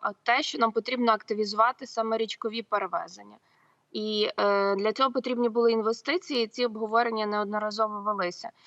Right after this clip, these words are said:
І в зв'язку з тим, що в нас фактично через Чорне море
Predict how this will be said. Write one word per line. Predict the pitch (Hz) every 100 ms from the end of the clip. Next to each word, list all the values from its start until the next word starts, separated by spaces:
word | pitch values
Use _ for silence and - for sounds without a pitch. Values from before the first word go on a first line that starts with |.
| - -
І | 214
в |
зв'язку | 208 247 - 277
з | -
тим, | 269 262
що | - 247
в | 220
нас | 226 226 226 -
фактично | - 214 - 233 - 226
через | 202 220 214
Чорне | - 226 220 214 208
море | 214 220 220 208